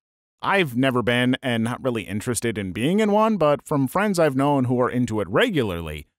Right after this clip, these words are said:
it takes getting used to and lots of open communication.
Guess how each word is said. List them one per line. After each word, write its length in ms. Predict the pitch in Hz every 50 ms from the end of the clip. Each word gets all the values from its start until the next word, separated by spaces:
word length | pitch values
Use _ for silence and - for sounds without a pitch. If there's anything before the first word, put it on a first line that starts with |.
| _ _ _
it 120 | 135 131 -
takes 320 | 156 143 135 - - -
getting 340 | - - 131 147 170 160 143
used 300 | 135 156 208 208 - -
to 240 | 220 233 233 226 -
and 260 | - 147 156 160 156
lots 460 | 120 92 104 127 160 185 - - -
of 240 | 175 175 170 165 - -
open 320 | 107 123 - 175 175 175
communication. 840 | - 175 165 165 170 185 - - 185 247 - - - 80 67 67